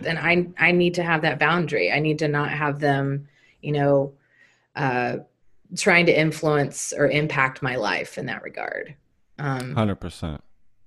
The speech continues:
Speaker 2: Yeah, absolutely. Uh, there's
Speaker 1: no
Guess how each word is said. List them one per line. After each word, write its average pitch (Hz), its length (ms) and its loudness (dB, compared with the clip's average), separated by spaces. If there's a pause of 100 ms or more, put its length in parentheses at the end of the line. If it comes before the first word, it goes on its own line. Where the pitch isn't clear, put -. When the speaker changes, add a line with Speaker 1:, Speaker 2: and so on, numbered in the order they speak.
(240)
Speaker 2:
Yeah, 82 220 -8 (640)
absolutely. 85 600 -8 (260)
Uh, 113 200 0
there's 190 160 2
Speaker 1:
no - 20 6